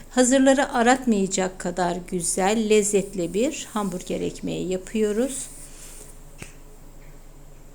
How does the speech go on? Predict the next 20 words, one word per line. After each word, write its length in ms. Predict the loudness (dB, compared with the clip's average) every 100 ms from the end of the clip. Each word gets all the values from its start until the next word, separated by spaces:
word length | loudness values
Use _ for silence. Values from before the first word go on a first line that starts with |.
| -20 -20 -20 -20 -20 -20 -14 -12 -10 -12 -10 2
Evet, 260 | 4 4
hemen 340 | 4 6 6 6
tarifine 560 | 8 8 8 4 2
geçelim. 680 | 4 4 4 4 4 2 0 -6 -18 -20 -20 -20 -20 -20 -20 -20 -20 -20 -20 -20 -10 2
Malzemelerimi 720 | 4 6 8 8 6 4 2
hazırladım. 920 | 2 2 4 4 4 4 4 4 2 -4 -14 -8
Süt 380 | -2 0 2
ve 180 | 8 8
su 340 | 8 2 0 0
oda 320 | 2 4 6
sıcaklığında 840 | 4 0 0 -2 -4 -4 -2 -2
olacak. 500 | -2 -2 -2 -2 -4 -14 -18 -6
Malzemeleri 720 | 4 6 8 8 8 8 6 6
ayrıntılı 600 | 6 6 6 4 2 0
bir 40 |
şekilde 560 | 2 2 2 2 4 4
her 160 | 4
zaman 320 | 2 4 6 6
olduğu 260 | 6 4
gibi 440 | 0 0 -2 -2